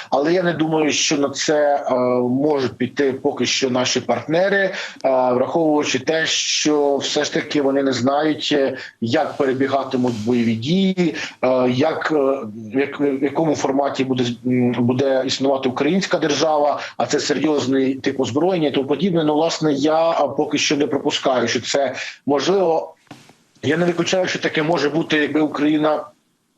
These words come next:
підписала якісь, е, дійсно, с-, е,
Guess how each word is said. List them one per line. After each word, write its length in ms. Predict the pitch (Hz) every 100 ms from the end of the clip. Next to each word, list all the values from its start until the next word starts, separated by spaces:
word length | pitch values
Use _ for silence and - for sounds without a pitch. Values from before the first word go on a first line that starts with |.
| - -
підписала 440 | 113 143 160 151
якісь, 340 | 139 156 - - - - - -
е, 160 | 139
дійсно, 720 | 127 151 - 151 143 139 139 139
с-, 180 | - 185
е, 140 | 143